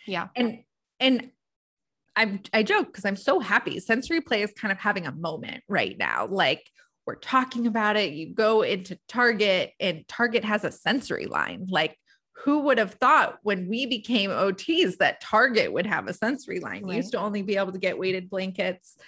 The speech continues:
Speaker 2: from a therapy shop. Um, and so it's amazing that sensory is really having, you know, people are starting to recognize it. But what I worry about is because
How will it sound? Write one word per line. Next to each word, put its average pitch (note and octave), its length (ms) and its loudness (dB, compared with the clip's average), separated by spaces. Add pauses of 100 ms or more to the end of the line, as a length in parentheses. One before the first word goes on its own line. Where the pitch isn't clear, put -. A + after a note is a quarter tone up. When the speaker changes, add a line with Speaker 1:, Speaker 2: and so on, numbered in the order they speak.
(500)
Speaker 2:
from G#3+ 520 2 (320)
a G3+ 80 2
therapy A#3 500 2
shop. - 320 -2 (800)
Um, G3 540 2 (320)
and B3+ 120 4
so C4+ 160 2
it's A#3 160 2
amazing G#3+ 880 0
that - 220 -4
sensory G3 480 0
is F3+ 260 -4
really F3 640 0
having, F3+ 760 -2 (440)
you F#3 180 -4
know, C#3 280 -4 (160)
people F#3 200 -2
are G3 80 2
starting F#3 400 2
to F#3+ 100 -8
recognize F#3 440 -2
it. - 140 -4 (120)
But - 240 -2 (180)
what F3+ 120 0
I D#3+ 60 0
worry E4+ 240 4
about A#3 360 2
is F#3+ 140 -4 (1160)
because A#3+ 760 2